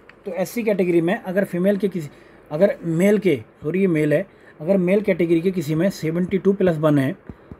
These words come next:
सेवेंटी टू प्लस वन, सेवेंटी टू में माइनस एक दो हो ही सकता है, but सेवेंटी टू तो सेफ स्कोर है। हम यहाँ पर देख रहे हैं सेफ स्कोर कितने पे है। अगर फीमेल कैटेगरी में सिक्सटी थ्री प्लस हैं इसके,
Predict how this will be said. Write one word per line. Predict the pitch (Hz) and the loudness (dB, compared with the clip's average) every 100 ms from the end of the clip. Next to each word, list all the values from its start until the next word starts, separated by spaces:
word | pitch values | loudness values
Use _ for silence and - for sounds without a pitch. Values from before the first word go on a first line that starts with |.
| - - - | -20 -20 -4
सेवेंटी | 165 180 190 | 0 2 2
टू | 196 202 | 2 2
प्लस | 190 165 | 4 2
वन, | 143 127 | 2 0
सेवेंटी | 120 156 170 185 | -2 -4 -4 -2
टू | 175 180 | -2 -2
में | |
माइनस | 170 156 170 160 | -2 -4 -6 -6
एक | 156 | -4
दो | 165 147 | 0 0
हो | 120 | -2
ही | 147 139 | -6 -6
सकता | 151 - 202 | -8 0 2
है, | 302 - - - 170 | 2 -4 -20 -8 -2
but | 208 | 0
सेवेंटी | 202 196 202 202 | 4 4 4 0
टू | 233 | 0
तो | 269 | -2
सेफ | - 196 208 | 2 2 2
स्कोर | 196 196 175 | 0 2 2
है। | 120 - - - - | 0 -4 -18 -20 -6
हम | 185 | -2
यहाँ | 190 | 0
पर | 202 | 0
देख | 190 | 0
रहे | 277 | 0
हैं | |
सेफ | 277 202 | 2 2
स्कोर | 190 - 202 | 2 0 -2
कितने | 190 160 143 | -2 -2 0
पे | |
है। | 135 120 - - - - - - - - - - - | 0 -2 -6 -18 -20 -20 -20 -20 -20 -20 -20 -20 -2
अगर | 214 226 | 2 4
फीमेल | 190 220 240 | 4 4 4
कैटेगरी | 226 214 208 | 4 4 4
में | 220 214 - - | 2 -2 -12 -18
सिक्सटी | - 214 - 247 247 | -4 -4 -4 -4 -4
थ्री | - 220 | 0 0
प्लस | 202 190 170 175 | 2 2 2 0
हैं | 151 | 0
इसके, | 139 - 135 | -2 -4 -6